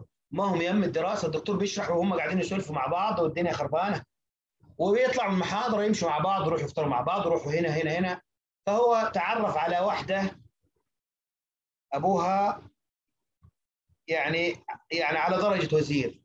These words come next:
لواء على درجة وزير. لكنها سوداء، عجراء، غفراء، خربطة الدنيا كلها خربانة عندها. يعني ما تسويش ثلاثة أبيض. هو الوقت هذا يبي، يبي يصير شيء.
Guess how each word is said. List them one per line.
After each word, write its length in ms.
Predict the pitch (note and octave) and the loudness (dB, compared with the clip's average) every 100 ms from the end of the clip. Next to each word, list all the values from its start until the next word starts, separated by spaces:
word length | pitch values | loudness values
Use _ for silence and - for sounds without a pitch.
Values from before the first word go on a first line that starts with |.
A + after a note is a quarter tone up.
| _ - | _ -2
لواء 500 | E3+ B3 D#4+ E4 C#4 | 0 2 2 2 0
على 280 | - D#3 D#3+ | -2 0 0
درجة 340 | F3 F3 C#3 | 2 0 0
وزير. 340 | C#3 B2 A#2 G2+ _ _ _ _ _ _ _ _ _ _ - | -2 -2 -8 -12 _ _ _ _ _ _ _ _ _ _ -6
لكنها 680 | F#3+ G#3+ G#3 A3+ G#3+ F3+ F#3+ | 0 0 4 4 4 4 2
سوداء، 560 | F#3 F3+ D#3+ D#3 F#3 E3+ | 2 2 2 2 2 2
عجراء، 720 | D#3 C#3+ D3 D#3 E3+ E3 D#3+ | 0 0 0 2 2 2 0
غفراء، 640 | C#3+ - D#3 E3 E3+ - - | -2 -2 0 0 0 -2 -8
خربطة 540 | - D#3 C3 E3+ D#3+ | -2 -2 2 2 2
الدنيا 320 | D#3 E3+ F3 | 2 2 2
كلها 380 | D#3+ F3+ F#3 D#3+ | 0 0 2 0
خربانة 360 | D3+ D3 E3 D#3 | -2 -2 0 0
عندها. 340 | C#3 C3 B2 - - _ | -2 0 -2 -4 -20 _
يعني 220 | E3 D#3+ | 0 2
ما 100 | F3 | 2
تسويش 260 | D#3 F3+ F3+ | 2 2 2
ثلاثة 340 | E3+ D#3+ D3 | 2 2 2
أبيض. 240 | B2+ A#2+ G2+ _ _ _ - - _ _ G#3 | 0 -4 -8 _ _ _ -20 -20 _ _ 4
هو 120 | C#4 | 6
الوقت 240 | D4 D#4 | 8 6
هذا 240 | C#4+ D4+ D#4 | 4 4 6
يبي، 220 | D#4+ C4 | 6 4
يبي 420 | C4 C#4 D#4 D#4+ | 2 2 2 2
يصير 200 | A3+ - | 2 0
شيء. 360 | - D3+ - | 0 -2 -4